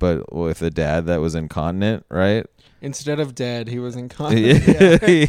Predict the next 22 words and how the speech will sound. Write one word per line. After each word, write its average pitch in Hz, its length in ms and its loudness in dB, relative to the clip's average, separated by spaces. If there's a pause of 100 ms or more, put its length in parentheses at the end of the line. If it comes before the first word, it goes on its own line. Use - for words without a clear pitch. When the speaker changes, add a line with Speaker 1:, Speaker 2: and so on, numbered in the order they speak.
Speaker 2:
Yeah. 123 560 4
Speaker 1:
exactly. 95 680 -2
Speaker 2:
I 78 40 -4
Speaker 1:
Like, 127 140 -2
Speaker 2:
have 202 160 0
a, 135 420 -4
I 131 80 -6
have 151 120 -4
an 147 60 -6
off-the-wall 117 560 -8
suggestion 113 640 -14
here 104 320 -14
for, 104 360 -12
um, 101 320 -14
Speaker 1:
What's 80 260 -2
that? 69 440 -4 (180)
Speaker 2:
for 123 160 -12
Father 117 360 -10
Marin, 117 440 -12
the 117 100 -10
older 117 300 -8
priest. 113 520 -16